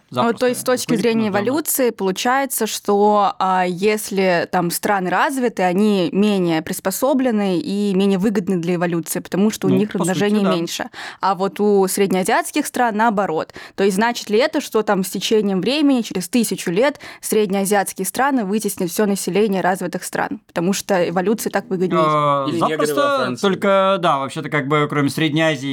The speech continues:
Speaker 2: есть
Speaker 1: Ну
Speaker 2: еще
Speaker 1: да, да, да.
Speaker 2: Африка, допустим.
Speaker 1: И Китай. А,
Speaker 2: Э,
Speaker 1: это и
Speaker 2: и
Speaker 1: есть
Speaker 2: Китай.
Speaker 1: Азия. Ну
Speaker 2: А
Speaker 1: ладно.
Speaker 2: Китай, между прочим, он и развитый.
Speaker 1: Мгм.
Speaker 2: Вот, хотя у них тоже уже, по-моему, вот чуть ли не в этом ли году, или там в двадцать втором, э, рождаемость стала меньше смертности. То есть даже в Китае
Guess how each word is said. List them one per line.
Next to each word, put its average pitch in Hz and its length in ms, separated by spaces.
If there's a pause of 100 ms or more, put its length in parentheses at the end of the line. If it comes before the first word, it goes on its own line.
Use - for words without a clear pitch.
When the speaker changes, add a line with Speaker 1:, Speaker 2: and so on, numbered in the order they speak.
(140)
Speaker 2:
есть 135 220
Speaker 1:
Ну 277 160
Speaker 2:
еще 277 80
Speaker 1:
да, 202 240
да, 180 100
да. 175 340
Speaker 2:
Африка, 175 440
допустим. 117 420
Speaker 1:
И 208 260 (100)
Китай. 170 320 (220)
А, 185 160
Speaker 2:
Э, 180 40
Speaker 1:
это 175 80
и 175 60
Speaker 2:
и - 100
Speaker 1:
есть 208 160
Speaker 2:
Китай. 120 240
Speaker 1:
Азия. 127 320
Ну 214 80
Speaker 2:
А 214 40
Speaker 1:
ладно. 214 180
Speaker 2:
Китай, 160 180
между 160 200
прочим, 160 240
он 165 100
и 180 40
развитый. 156 580
Speaker 1:
Мгм. 226 260
Speaker 2:
Вот, 233 100
хотя 226 220
у 220 60
них 220 140
тоже 175 200
уже, 135 220
по-моему, 135 400
вот 135 180 (280)
чуть 151 160
ли 156 80
не 165 80
в 170 40
этом 165 220
ли 131 60
году, 233 480
или 120 80
там 107 120
в - 20
двадцать 110 200
втором, 240 380 (400)
э, 147 760
рождаемость 180 640
стала 143 380
меньше 123 240
смертности. 110 560 (360)
То - 60
есть 98 80
даже 139 220
в 135 60
Китае 135 560